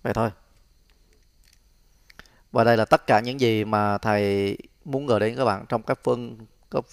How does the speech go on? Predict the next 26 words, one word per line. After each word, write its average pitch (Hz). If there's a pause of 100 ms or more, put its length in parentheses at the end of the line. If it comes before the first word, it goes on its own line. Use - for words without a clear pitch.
(120)
các, -
các 135
phản 107
ứng 110
điều 110
chế 117
C -
O 113
hai. 110 (680)
Các 147
phương 123
này 131
thì 113
chúng 117
ta 127
đã 120
học 107
trong 120
bài 101
kim 120
loại 104
tác 139
dụng 110
với 110
muối 131
em. 131